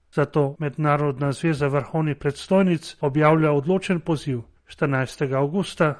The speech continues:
na predvečer praznika Marijinega vnebovzetja, bo potekal svetovni dan posta in molitve za mir.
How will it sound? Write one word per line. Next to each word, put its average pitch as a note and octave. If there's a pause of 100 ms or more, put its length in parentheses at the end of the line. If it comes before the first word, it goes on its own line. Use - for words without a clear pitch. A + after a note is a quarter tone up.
na D#3
predvečer D3
praznika C#3+
Marijinega C#3
vnebovzetja, E3 (260)
bo D#3
potekal F3
svetovni F3
dan D3
posta F#3+
in D#3
molitve E3+
za E3
mir. B2+